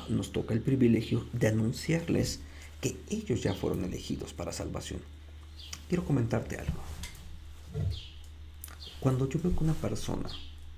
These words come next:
asiste al templo, yo tengo la sospecha de que tiene una actitud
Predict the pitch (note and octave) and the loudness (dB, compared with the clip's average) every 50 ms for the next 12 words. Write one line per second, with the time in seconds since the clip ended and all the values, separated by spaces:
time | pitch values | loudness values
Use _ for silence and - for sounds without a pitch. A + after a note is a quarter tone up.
0 | - - - - - - - - - - - - - - - - F#2+ - - A2+ | -10 -10 -10 -10 -12 -12 -12 -12 -12 -12 -14 -14 -14 -12 -8 -6 -6 -2 0 0
1 | A2 - - - B2 A2+ A2 G#2+ G2+ G2+ F#2+ F#2 - - - E3 D3 - - - | -2 -2 -2 2 4 4 4 4 2 0 -2 -4 -4 -4 -4 -4 -4 -4 -2 -2
2 | F2+ F2+ G#2 - - - - - - - - - - - - - - - - - | -2 -2 -4 -6 -10 -10 -10 -12 -14 -16 -16 -16 -16 -14 -14 -14 -14 -14 -14 -14
3 | - - - - - - - - - - - - - - - - - A#2+ - D3 | -14 -14 -14 -12 -12 -12 -14 -14 -14 -14 -14 -14 -12 -12 -10 -2 -2 0 4 4
4 | D3 D3 D3 C#3 B2 A#2 A#2 - B2 - - - C3+ B2 - - B2 A2 A2 G#2+ | 6 8 8 6 6 4 2 0 -2 -4 0 -2 -2 0 2 2 2 2 2 2
5 | - A2 - - A#2 A2 A2 A2+ A#2 A#2+ A#2+ A#2+ A#2 A#2 A#2+ A#2 - - - - | 0 -2 0 2 2 4 4 6 6 6 6 6 6 4 4 4 2 0 0 -2
6 | - - - - - - - - - - - - - - C#3 C3 B2+ B2+ B2+ - | -4 -4 -6 -6 -6 -6 -6 -8 -8 -10 -8 -6 -2 2 4 6 6 6 4 2
7 | - - G#2+ - - B2 A#2+ | 2 2 2 4 4 2 2